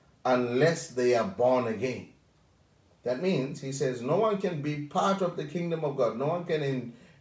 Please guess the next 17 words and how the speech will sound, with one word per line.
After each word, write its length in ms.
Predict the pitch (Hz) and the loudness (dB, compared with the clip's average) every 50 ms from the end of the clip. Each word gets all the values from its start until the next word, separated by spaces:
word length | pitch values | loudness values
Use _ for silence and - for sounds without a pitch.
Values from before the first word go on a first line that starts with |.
| _ - | _ 4
enter 380 | 185 190 196 190 214 196 170 170 | 6 6 6 8 6 6 6 6
into 340 | 160 160 151 139 - 156 | 0 -2 -4 -4 -4 -4
salvation 1000 | 143 - - 147 139 135 131 131 147 160 156 147 - - 113 92 85 95 113 139 - - - _ _ _ _ - | -2 4 4 6 6 4 4 4 4 4 4 0 -4 -4 -4 -4 -4 -8 -12 -14 -16 -20 -20 _ _ _ _ -2
without 880 | 110 123 127 - - - - 165 185 185 175 170 156 - - - 101 | 0 0 0 0 -4 -2 6 8 10 10 10 10 6 0 -6 -8 -2
being 220 | 123 123 117 104 104 | 0 0 0 0 2
born 240 | 117 120 120 127 | 2 2 2 2
again. 340 | 131 143 185 165 - - - - | 0 0 2 0 0 -2 -4 -4
And 220 | 131 135 139 139 | -2 -2 -2 0
so 180 | 143 165 156 156 | 2 2 2 2
he 160 | 151 151 147 | 2 0 -2
says, 280 | 143 147 170 156 147 139 | -2 0 0 0 2 4
"How 220 | 143 160 196 226 | 4 6 6 6
can 240 | 226 226 220 208 196 | 4 2 0 0 0
someone 460 | - 202 196 202 196 190 190 185 180 - - - - _ - | 0 0 2 4 4 4 4 4 0 -4 -12 -20 -20 _ -8
who 200 | - 170 175 170 | -2 0 0 2
is 160 | 160 147 139 | 2 0 -2
born 560 | - 120 135 160 175 175 160 135 123 123 - | -4 2 4 6 8 8 8 6 2 -2 -6